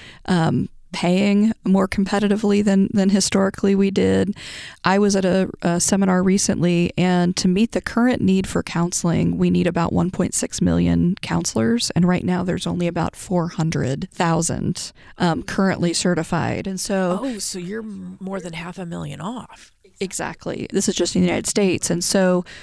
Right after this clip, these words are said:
Speaker 1: we're looking at very innovative ways. How do we meet the need? So how do we use group therapy? How do we supplement with maybe some, um, technology to provide people with touch points in between sessions?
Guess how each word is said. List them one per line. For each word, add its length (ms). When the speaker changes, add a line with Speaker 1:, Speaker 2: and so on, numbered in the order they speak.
Speaker 1:
we're 160
looking 320
at 80
very 240
innovative 580
ways. 540
How 240
do 80
we 80
meet 220
the 80
need? 440
So 260
how 140
do 60
we 100
use 220
group 240
therapy? 400
How 160
do 80
we 100
supplement 640
with 240
maybe 340
some, 500
um, 160
technology 880
to 100
provide 460
people 260
with 280
touch 320
points 400
in 120
between 360
sessions? 720